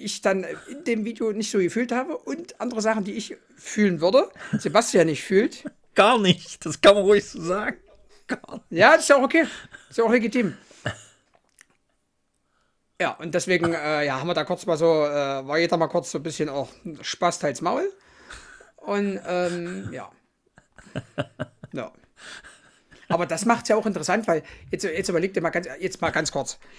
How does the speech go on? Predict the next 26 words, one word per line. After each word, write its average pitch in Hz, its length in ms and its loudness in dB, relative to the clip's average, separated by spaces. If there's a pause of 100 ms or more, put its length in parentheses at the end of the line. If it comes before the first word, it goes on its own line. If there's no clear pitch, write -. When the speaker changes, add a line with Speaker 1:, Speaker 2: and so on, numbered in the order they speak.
(120)
Speaker 1:
Kannst 185 200 0
du 208 40 0
dich 190 120 -6
noch 226 300 2
dran 185 240 0
er-, 190 180 2 (100)
weißt 214 240 2
du 240 40 2
noch, 160 180 2
kannst 175 220 -4
du 220 60 2
dich 180 100 4
noch 170 60 -4
dran 175 100 2
erinnern? 170 260 0
Du 147 80 -4
hast - 160 0
Speaker 2:
<laughs> - 0 -
Speaker 1:
sowas 214 240 2
mal 202 120 2
gemacht 190 340 -2 (520)
mit 185 240 -2
dem 180 140 2
Thema 185 300 0
Flyer. 139 480 -4 (1500)
Okay? 131 200 -14